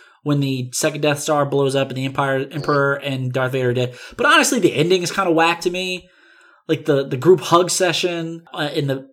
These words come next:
Ewok village, and it just seems like it should have been a bigger deal.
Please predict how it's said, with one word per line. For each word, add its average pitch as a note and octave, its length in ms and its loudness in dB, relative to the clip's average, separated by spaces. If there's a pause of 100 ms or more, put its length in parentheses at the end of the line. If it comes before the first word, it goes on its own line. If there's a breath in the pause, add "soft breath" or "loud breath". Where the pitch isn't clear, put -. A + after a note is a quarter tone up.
Ewok D#3+ 360 0
village, F3 840 0
and C#3+ 580 -4
it D3 220 -6
just F#3 240 2
seems F#3+ 260 -6
like E3+ 140 -2
it D#3 80 -4
should F3 180 0
have D#3+ 120 0
been D#3 80 0
a C#3+ 60 0
bigger C#3+ 380 0
deal. C#3+ 680 -4